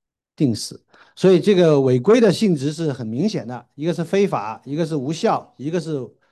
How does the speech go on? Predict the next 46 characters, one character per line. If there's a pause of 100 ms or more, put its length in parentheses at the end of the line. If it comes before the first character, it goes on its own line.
(420)
程
序
也
违
法，
他
司
法
还
腐
败
了。 (320)
好，
这
简
单
的， (1040)
对，
就
比
较
好
像
刻
意
安
排，
是
吧？
所
以
刻
意
安
排
的
这
个
审
判。 (360)
然
后
第
一
个
表